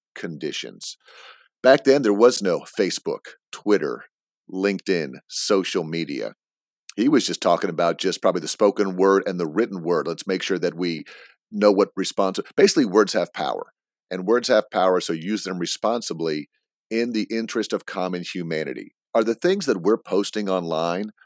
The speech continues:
are the things that we're saying about people, are the comments we're leaving out there as leaders, keeping in mind the responsibility we have of common humanity in light of the present world conditions?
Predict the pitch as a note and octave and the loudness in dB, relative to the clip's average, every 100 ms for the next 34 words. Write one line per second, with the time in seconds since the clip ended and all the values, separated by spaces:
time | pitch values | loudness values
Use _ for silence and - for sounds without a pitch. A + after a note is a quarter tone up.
0 | - G2+ F#2+ - B2+ D3 G#2+ G2 G#2 - | -6 -2 -2 -2 -4 -2 0 0 0 -2
1 | F2 G2 G2+ G2 G2 - G#2 - G2 G2 | -2 -2 0 0 0 -2 -6 -2 -4 -4
2 | _ - G#2 F#2+ - C#3+ D#3 C#3 B2+ G2+ | _ -8 -4 -4 -4 -4 -2 -2 -4 -2
3 | G#2 F#2+ G2 G#2 G2+ G2 G2 G2 F2 E2 | -2 0 -2 -2 -2 -2 -2 0 0 0
4 | F2 F2+ F#2+ G2 F#2 - _ _ _ _ | -4 -2 0 0 0 -6 _ _ _ _
5 | - C#3 C#3+ C3 G#2+ - - G2+ G2 F#2 | -4 -2 0 -2 -6 -14 -10 -8 -4 -2
6 | F#2 F#2+ F#2+ F2 E2+ - F#2+ G2 - F#2 | 0 -2 -4 -4 -4 -4 -2 -4 -4 -2
7 | F#2+ F#2+ F#2 G2 F#2 F#2 F#2 F#2+ - - | 0 0 -2 -4 0 2 2 0 -8 -20
8 | _ _ _ _ - F2 - G2 G2 G2 | _ _ _ _ -8 -8 -6 -4 -2 -4
9 | - F#2 D#2+ E2 F2 F#2 F#2+ F#2+ _ - | -6 -8 -6 -6 -4 -4 -6 -8 _ -12
10 | E2 D#2+ D#2+ F2+ E2+ E2 - F2+ F2 D#2+ | -8 -4 -2 0 -2 -6 -4 -4 -4 -4
11 | F2 F2+ - D#2+ E2 D#2+ F#2+ F#2 - | -2 -4 -4 -8 -6 -6 -6 -8 -12